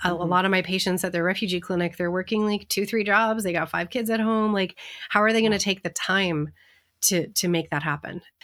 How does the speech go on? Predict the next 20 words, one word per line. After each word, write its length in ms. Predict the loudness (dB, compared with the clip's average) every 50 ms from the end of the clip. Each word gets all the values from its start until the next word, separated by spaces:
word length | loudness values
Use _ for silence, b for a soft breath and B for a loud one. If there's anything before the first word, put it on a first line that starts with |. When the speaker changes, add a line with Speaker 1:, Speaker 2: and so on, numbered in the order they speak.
| B B B
Speaker 1:
So 240 | B 0 2 2 2
there's 220 | 2 2 0 0
financial 460 | 0 0 2 2 4 4 2 2 2
access, 340 | 2 2 2 0 -2 -2 -2
there's 180 | -2 -4 -4 -4
time 320 | -4 -2 -2 0 0 2
access, 460 | 0 0 -2 -4 -4 -4 -4 -4 -2
there's 140 | -4 -4 -4
cultural 460 | -4 -2 -4 -4 -2 -2 -2 -2 0
access. 520 | 0 -2 -2 -4 -8 -12 -10 -10 -8 -6 -4
Like, 120 | -4 -2
some 220 | 0 2 2 2 2
of 60 | 2
the 100 | 0 -2
things 380 | -2 -2 0 0 0 0 0
that 160 | 0 0 0 0
are 100 | -2 -2
traditional 680 | -4 -4 -6 -4 -2 -2 -2 0 0 0 0 -2 -2
therapy, 500 | -2 -2 0 0 0 0 -2 -2 -2 0
like 320 | 0 0 -2 -2 -4 -8